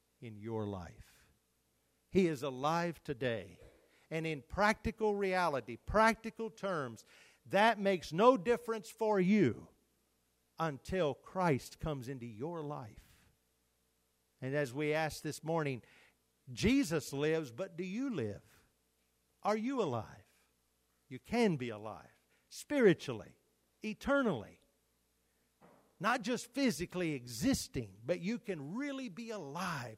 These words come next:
to God when the risen Christ comes into your life. Timothy Keller said, uh, there's a couple of quotes there on your outline,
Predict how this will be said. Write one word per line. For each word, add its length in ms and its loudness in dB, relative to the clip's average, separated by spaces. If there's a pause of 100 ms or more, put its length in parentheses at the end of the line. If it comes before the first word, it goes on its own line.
(100)
to 100 -8
God 460 -8 (2500)
when 280 -4
the 100 0
risen 460 2
Christ 520 2
comes 320 -2
into 180 -2
your 280 -2
life. 380 -8 (960)
Timothy 380 6
Keller 400 2
said, 380 -2
uh, 200 -4
there's 200 -8
a 40 -14
couple 300 -10
of 60 -14
quotes 320 -4
there 200 -2
on 160 2
your 160 4
outline, 460 0